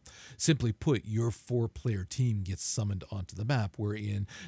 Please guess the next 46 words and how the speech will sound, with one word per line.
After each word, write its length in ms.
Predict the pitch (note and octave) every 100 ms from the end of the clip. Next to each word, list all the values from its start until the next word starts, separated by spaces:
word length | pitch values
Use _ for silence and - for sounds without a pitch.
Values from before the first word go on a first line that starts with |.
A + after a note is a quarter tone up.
| -
they 100 | A2+
have 180 | A#2+
to 100 | -
first 300 | G#2 G#2+ G2+
control 340 | - G#2 - A2+
a 60 |
point, 520 | G#2+ - A2 G2 G2 -
which 200 | A2 -
then 240 | A2 G#2+
results 420 | G#2 G#2 G#2 - - - E3 -
in 120 | G2+
a 60 |
cannon 580 | G2+ - B2 A2+ A2 A2
taking 420 | - A2+ G#2 G#2+
down 300 | G#2 G#2 G2+
some 160 | F#2 G2+
gates, 400 | G#2 A#2+ A#2 A2+
and 120 | A2+
from 140 | C3 A2+
there 160 | A2+
you 100 | A2+
can 140 | G#2+ A2
storm 320 | - A2+ G#2
the 100 | G2+
interiors 540 | G2 - C#3 G2+ G2
and 140 | G2 G2
win 120 | F#2
the 100 | F2+
objective. 540 | E2+ C#3 - G#2 - - - F3
It's 140 | B2+ A2
a 60 |
simple 320 | A2+ D3+ G#2 -
concept, 640 | - D#3 D3 - F2 -
as 260 | A#2+ A2+ G2
mobas 460 | A2 G#2 G2 F#2+ - -
are, 220 | C3+ G#2
but 180 | F2+ G2
the 60 | G#2
devil's 320 | A#2 G#2 G#2
in 100 | F#2+
the 80 | F2+
details, 560 | C3+ A#2 G2+ E2 D2 -
and 160 | G#2+ G2+
gameplay, 560 | A#2 A#2 G2+ F2+ D2 - - F3 -
when 180 | A2 G2+
played 480 | A2+ G2+ B2+ A#2